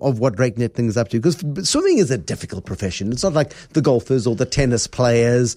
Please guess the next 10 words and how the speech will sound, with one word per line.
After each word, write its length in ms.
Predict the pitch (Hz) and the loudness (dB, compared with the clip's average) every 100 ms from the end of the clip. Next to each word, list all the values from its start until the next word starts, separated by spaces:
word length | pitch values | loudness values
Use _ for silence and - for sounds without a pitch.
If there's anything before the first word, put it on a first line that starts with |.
| - - - | -10 -20 -2
um, 260 | 131 139 | 0 2
who, 160 | 139 147 143 | 2 2 2
who 260 | 139 151 135 | 2 4 4
have 220 | 151 123 | 2 0
long 720 | 131 - 214 214 214 185 170 | -6 -6 -4 0 2 4 2
sporting 560 | - - 165 139 139 | 0 2 2 2 0
careers 560 | 123 131 127 127 123 113 | 0 0 2 4 2 2
and 100 | 120 | 0
have 140 | 123 | 0
got 240 | 113 135 | 0 0